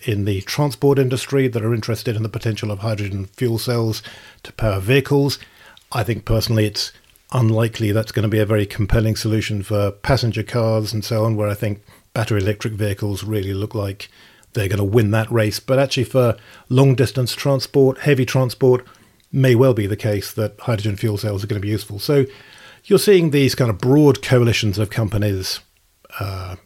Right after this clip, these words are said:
investing in the technology, investing in R and D to try and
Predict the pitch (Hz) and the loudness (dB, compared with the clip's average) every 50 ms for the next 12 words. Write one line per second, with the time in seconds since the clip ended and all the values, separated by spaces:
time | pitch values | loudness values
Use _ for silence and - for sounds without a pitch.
0 | - _ - 127 101 101 123 107 - - 120 101 104 98 101 - - 120 107 110 | -14 _ 0 0 2 2 0 0 -2 -4 -2 -2 -2 -2 -2 -4 -4 -4 -4 -2
1 | 107 107 101 104 110 107 104 104 _ _ _ _ _ _ _ _ - 135 107 120 | -4 -4 -4 -4 -4 -6 -6 -8 _ _ _ _ _ _ _ _ -2 0 2 2
2 | 117 - - 117 101 104 110 107 107 104 98 92 107 107 107 101 98 - 107 - | 0 0 -2 -4 -2 0 0 0 0 0 -2 -2 -2 -2 -2 -4 -4 -6 -8 -6
3 | - 120 117 110 107 104 98 92 | -4 -4 -2 -2 -2 -4 -4 -8